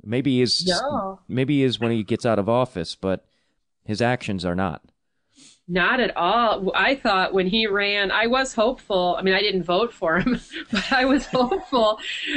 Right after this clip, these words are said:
Speaker 2: because I thought, well, he's a constitutional attorney and his wife is from the south side of Chicago and she, you know, worked her way up. And so maybe they'll be really, really forward thinking, but they weren't. They're, they're the same old,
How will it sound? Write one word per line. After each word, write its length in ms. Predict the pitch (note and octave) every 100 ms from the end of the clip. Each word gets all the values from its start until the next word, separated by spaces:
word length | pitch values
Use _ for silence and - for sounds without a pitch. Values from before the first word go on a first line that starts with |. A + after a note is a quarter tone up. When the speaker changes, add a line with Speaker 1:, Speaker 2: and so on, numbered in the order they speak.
| C4+ -
Speaker 2:
because 280 | C4 C4
I 120 | A#3 A3+
thought, 200 | G#3+ G3+
well, 120 | A3
he's 180 | A#3+ A3+
a 60 |
constitutional 1080 | G3 A3+ G#3+ G#3 A3 - A3+ A3+ - G#3+ G3
attorney 800 | F3 - G3 G3 G3 G3 F#3+ F#3
and 180 | - F#3
his 200 | G3 F#3
wife 520 | F3 F3 F#3+ G3 F#3+ - _ -
is 480 | F#3+ F#3 F3+ F#3 -
from 180 | F#3
the 80 | E3+
south 340 | - F#3+ F#3 F#3+
side 260 | G3+ F#3
of 80 | F#3
Chicago 720 | - F#3 F#3 F3 F3+ F#3 F3+
and 160 | E3 F3+
she, 480 | - G3 F#3+ E3 -
you 120 | F#3+
know, 280 | E3+ E3 D#3+
worked 380 | E3 F3 F3 -
her 120 | F3+
way 260 | E3+ D#3+ D#3+
up. 240 | E3+ E3 F3+
And 140 | E3+
so 120 | -
maybe 260 | E3 E3+ E3+
they'll 180 | F3 E3+
be 120 | D#3+
really, 560 | D#3+ E3+ E3 E3 D#3+ _ _ _ _ _ _ -
really 640 | F#3 F#3 F#3 F3+ F3 F3
forward 500 | - G3 F#3 F#3 F3 -
thinking, 380 | F#3+ G3+ G#3 F#3+
but 120 | F#3
they 140 | G#3
weren't. 420 | G#3 G#3+ C4 F3 -
They're, 260 | E3+ E3+ -
they're 200 | F#3+ F#3
the 200 | F3+ F#3
same 340 | F#3 - F3+ F3+
old, 180 | E3+